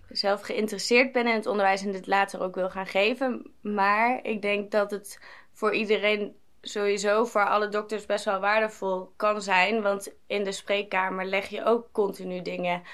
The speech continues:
uit. En is het ook belangrijk dat je jouw, eh, informatie, eh, ja, helder overbrengt. En dat is precies ook wat je doet bij onderwijs geven.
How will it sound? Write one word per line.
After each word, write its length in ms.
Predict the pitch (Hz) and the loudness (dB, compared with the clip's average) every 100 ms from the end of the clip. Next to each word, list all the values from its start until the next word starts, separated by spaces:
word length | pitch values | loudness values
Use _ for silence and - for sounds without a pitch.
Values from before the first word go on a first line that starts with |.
| - - | -18 -6
uit. 340 | - 180 185 | 0 0 0
En 160 | - 190 | -4 -6
is 140 | 190 | -8
het 160 | 190 - | -10 -4
ook 180 | 214 214 | -2 -2
belangrijk 460 | 202 190 190 190 185 | -2 0 0 -2 -2
dat 200 | 196 - | -4 -6
je 160 | 190 | -4
jouw, 360 | 190 196 190 185 - - - - | 0 2 2 -2 -8 -20 -18 -6
eh, 380 | 196 190 180 | -2 0 -2
informatie, 1000 | - 190 196 196 196 196 - 202 190 185 | -2 -4 -6 -2 0 0 -4 -6 -6 -6
eh, 320 | - 190 185 185 185 - | -4 -4 -4 -8 -12 -6
ja, 320 | 208 180 - - | -4 -4 -8 -16
helder 480 | - 190 190 190 185 | -12 -2 0 2 4
overbrengt. 760 | 214 233 214 185 175 180 180 - | 4 2 0 -6 -4 -4 -4 -4
En 80 | |
dat 140 | 190 180 | -2 0
is 80 | - | -4
precies 380 | - - 208 | -8 -6 -4
ook 100 | 202 | -2
wat 160 | 196 190 | -2 -4
je 100 | 185 | -2
doet 360 | 202 196 - - - | -4 -4 -8 -10 -2
bij 300 | 190 185 - | -2 -2 -2
onderwijs 520 | 208 202 185 196 190 | -2 0 -2 -2 -6
geven. 580 | - 185 185 180 220 | -6 -4 -4 0 0